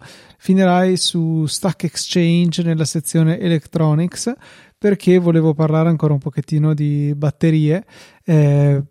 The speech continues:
la, la puntata scorsa avevo citato qualche funzione dei nuovi iPhone quindici e una di queste era la possibilità di limitare all'ottanta per cento la carica della batteria. E in questo,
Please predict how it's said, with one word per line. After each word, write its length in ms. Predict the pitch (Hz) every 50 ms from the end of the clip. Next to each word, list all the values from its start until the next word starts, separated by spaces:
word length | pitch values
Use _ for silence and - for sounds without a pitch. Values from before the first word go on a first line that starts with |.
| _ _ _ _ _ _ _ -
la, 260 | 165 156 156 147 139 127 - - _
la 140 | - 170 160
puntata 320 | - - 151 147 - 160 143
scorsa 480 | - - - 160 156 156 135 127 147
avevo 260 | 147 143 147 143 147
citato 420 | 139 - - - - 151 143 - 135
qualche 240 | 151 147 135 - 143
funzione 400 | - 156 147 135 - 156 151 151
dei 100 | 151 151
nuovi 240 | 156 156 147 151 151 147
iPhone 240 | 135 - 196 208
quindici 520 | 190 - 180 156 151 156 156 - - 185 214 - _ - - - - - _ _
e 340 | - 220 180 180 180 220 233
una 280 | 220 226 196 180 185
di 100 | 185 214
queste 500 | 190 196 175 156 - - - 175 180 202
era 460 | - 196 170 165 160 165 165 175 185 185
la 160 | 180 160 147
possibilità 540 | - 165 139 - 160 165 170 170 - 160 151
di 100 | 147 151
limitare 680 | 147 156 156 160 160 - - 156 151 151 151 160 160 156
all'ottanta 520 | 151 147 147 147 - - 151 143 131 147
per 220 | 147 - 147 147
cento 420 | - - 156 147 143 139 139 156 151
la 180 | 147 147 143
carica 680 | 131 - 147 151 147 143 143 - 160 151 147 143 147 147
della 260 | 139 147 147 147 147
batteria. 560 | 143 147 139 - - 160 147 147 147 143 143 - - - - - - - - - - _ _
E 200 | - - 214 196
in 380 | 196 196 185 180 180 175 170
questo, 840 | - - 208 - - - - 196 185 180 180 170 170 165 165 156 147